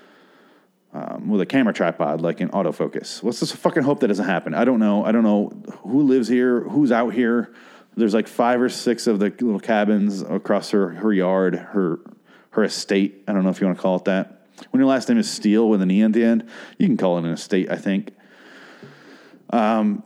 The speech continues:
but I, we had a great time. We were up there four or five days, like I said, or three or four days, and then we left. And then we had to get back that night because I, we wanted to get back for the other, um,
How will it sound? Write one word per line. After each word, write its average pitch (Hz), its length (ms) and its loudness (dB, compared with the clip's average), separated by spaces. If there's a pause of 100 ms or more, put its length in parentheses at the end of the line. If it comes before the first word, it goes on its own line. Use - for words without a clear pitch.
but 190 320 0 (400)
I, 165 260 0
we 196 120 4
had 190 80 2
a 175 60 0
great 160 200 0
time. 151 480 0 (100)
We 131 120 0
were 131 60 2
up 117 80 -2
there 120 120 0
four 127 140 -2
or 110 40 -2
five 110 140 0
days, 107 160 2
like 101 80 0
I 101 40 -2
said, 101 300 -2
or 85 60 -10
three 107 160 0
or - 20 -6
four 101 140 0
days, 95 400 -2
and 101 140 -2
then 101 80 2
we 98 100 2
left. 90 440 -4 (680)
And 98 180 0
then 87 280 0
we 92 60 0
had 95 80 0
to 90 60 -2
get 85 80 -2
back 87 240 -2
that - 200 -4
night 90 280 -2 (800)
because 160 760 -2 (440)
I, 101 520 -2
we 113 220 2
wanted 110 260 2
to 131 60 2
get 123 80 -2
back 104 500 -2
for 107 200 -2
the 101 240 0
other, 123 600 0 (460)
um, 82 420 -14